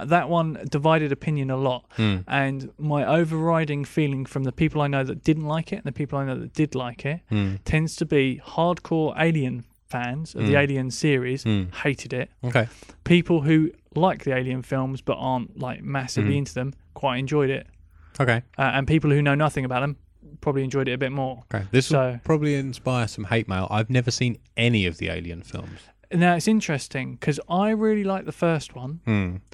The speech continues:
Speaker 1: I'm not so keen on the second one. I reckon you'd really like the second one, but you'd
Speaker 2: Hmm.
Speaker 1: hate the first one.
Speaker 2: Okay.
Speaker 1: Because, like you said,
Speaker 2: Maybe
Speaker 1: the
Speaker 2: we can
Speaker 1: first
Speaker 2: do a
Speaker 1: one's,
Speaker 2: test.
Speaker 1: the first one's slow, boring sci-fi.
Speaker 2: Yeah.
Speaker 1: The second one's a James Cameron action movie
Speaker 2: Yeah.
Speaker 1: along the lines of Terminator.
Speaker 2: Yeah.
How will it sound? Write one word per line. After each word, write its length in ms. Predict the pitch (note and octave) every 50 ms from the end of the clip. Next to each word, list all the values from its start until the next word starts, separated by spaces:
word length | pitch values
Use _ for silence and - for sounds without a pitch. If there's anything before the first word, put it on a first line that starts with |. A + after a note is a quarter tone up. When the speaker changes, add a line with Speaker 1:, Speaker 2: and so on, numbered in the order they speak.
| _ - - - - _
Speaker 1:
I'm 160 | - D3 D3+ E3+
not 180 | G3+ G3 F#3
so 100 | - F#3
keen 220 | - - F#3+ F#3 F3+
on 140 | F3 E3
the 80 | D#3+ D3+
second 360 | - - D#3+ C3+ - - B2+
one. 220 | B2+ B2+ B2+ B2+ B2
I 160 | - C#3+ D#3 E3+
reckon 320 | F#3+ G#3 F3+ - - D#3+
you'd 160 | D#3 D3+ C#3 C3+
really 340 | C#3 C#3 D3+ D#3 D#3 D3+
like 180 | C#3+ C#3+ C3+ -
the 80 | - -
second 360 | - D#3 C#3+ - - B2+ A#2+
one, 200 | A2 A#2 A#2 C3 -
but 100 | B2 A#2+
you'd 140 | A2 G2+
Speaker 2:
Hmm. 60 | F#2 F2
Speaker 1:
hate 160 | C#3+ C3+ -
the 60 | -
first 340 | - - C#3+ C#3 C3+ - - -
one. 180 | - - - - _ _ _ F3
Speaker 2:
Okay. 240 | F3+ - - D3+ D3+ - - - - _
Speaker 1:
Because, 340 | - D#3 - E3+ D3 C#3 - - _
like 160 | D#3 D3+ D3
you 60 | A#2+ C3+
said, 260 | - - C3+ B2+ C3
Speaker 2:
Maybe 100 | C#3 C3+
Speaker 1:
the 80 | C3 G3+
Speaker 2:
we 20 |
can 20 | G#3
Speaker 1:
first 120 | G3 C3
Speaker 2:
do 60 | B2+ F3
a 20 |
Speaker 1:
one's, 60 | E3+ D#3 B2+ - - -
Speaker 2:
test. 120 | - -
Speaker 1:
the 100 | D3 D3
first 300 | - - G3 G3+ F#3+ -
one's 160 | F3 E3 C3+
slow, 200 | - - E3+ D#3+
boring 300 | C#3+ - D3+ D3 C#3 C3
sci-fi. 480 | - - C#3 B2+ B2+ - - C3+ C3 C#3+ D3 - - - -
Speaker 2:
Yeah. 80 | G#3+
Speaker 1:
The 60 | G3
second 260 | F#3+ F3 D#3 - - D#3
one's 180 | C#3+ C#3+ C3 C3
a 60 | B2+
James 300 | B2 D#3 C#3+ C#3 C3 -
Cameron 320 | - - D3 C#3 C#3 C#3 D3+
action 280 | D3+ C#3 - - C#3 C3
movie 220 | B2+ B2+ B2+ C3 A2+
Speaker 2:
Yeah. 100 | G#2+ G2
Speaker 1:
along 140 | C3+ C3+ C3+
the 80 | C3+
lines 240 | C#3 C3+ C3+ C3 B2
of 120 | B2+ - _
Terminator. 540 | - D3 C#3 C#3 C3 C3 B2+ B2 - - A#2
Speaker 2:
Yeah. 340 | A#2+ A2 G#2 G2 G2 F#2